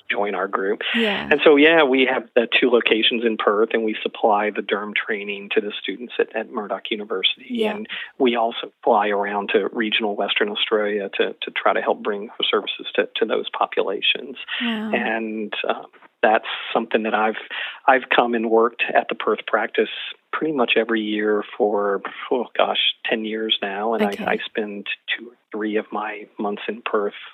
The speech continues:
Speaker 1: uh, pretty much every year. So
Speaker 2: Wow.
Speaker 1: I'm sort of a, an Australian by adoption,
Speaker 2: Yeah, <laughs>
Speaker 1: hopefully.
Speaker 2: you
Speaker 1: Uh,
Speaker 2: are. <laughs>
Speaker 1: uh, it's been, uh, it's been great. I, I love, I love Perth. I love spending time there. In fact, I just bought an apartment a few years
Speaker 2: Oh,
Speaker 1: ago in Perth, so I'm
Speaker 2: congratulations.
Speaker 1: a real,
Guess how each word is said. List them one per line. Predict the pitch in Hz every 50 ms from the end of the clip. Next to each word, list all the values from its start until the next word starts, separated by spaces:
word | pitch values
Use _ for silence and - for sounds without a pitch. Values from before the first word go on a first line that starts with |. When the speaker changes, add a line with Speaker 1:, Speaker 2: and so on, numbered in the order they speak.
| _ -
Speaker 1:
uh, | - - - - - - - - -
pretty | - 196
much | 208 160 110 - -
every | 113 113 107
year. | 107 107 117 120 113 - _ - - -
So | 117 110 151
Speaker 2:
Wow. | 214 208 226 247 240 202 196
Speaker 1:
I'm | 190 117 120 - -
sort | - 123 113
of | 107 -
a, | 107 98 101 107 - _ _ _ _ _ _ _ -
an | 110 104 - - _ _ -
Australian | 120 113 - - - - 120 113 110 113 110 101
by | 101 95
adoption, | 92 95 - - 165 240
Speaker 2:
Yeah, | 240 269 330 349 330 262 233 226 269 294
<laughs> | 269
Speaker 1:
hopefully. | 262 196 233 302 302 294
Speaker 2:
you | 302 247 226
Speaker 1:
Uh, | 269 262 - - - - - 262 - - - - - -
Speaker 2:
are. | 262 254 254 254 247 294
<laughs> |
Speaker 1:
uh, | 302 294 311 302 302 - - - -
it's | - 123 - - -
been, | - 135 127 123
uh, | 123 120 120 120
it's | - 120 -
been | - 120 120
great. | 120 123 117 113 110
I, | 110 113 -
I | - 117 113
love, | 110 123 117 113 - - - - - -
I | -
love | 139 127 127 123 123
Perth. | - 120 107 110 107 -
I | 113 107
love | 110 107 104 -
spending | - - 107 101 107 117 117
time | - 110 95 98 101
there. | 98
In | 98 95
fact, | - 107 - -
I | 107
just | 101 107 117 117 - -
bought | 110 104 101 -
an | 101 95
apartment | 95 - - - 101 101 - - 65 - - -
a | -
few | - - -
years | 247 277 302
Speaker 2:
Oh, | 359 381 381 381
Speaker 1:
ago | 381 -
in | - 330
Perth, | 302 302 294 -
so | - 226
I'm | 220 233 294 208 208
Speaker 2:
congratulations. | 208 190 180 185 190 196 -
Speaker 1:
a | 202 - 101 98
real, | 98 110 107 107 110 107 107 110 107 107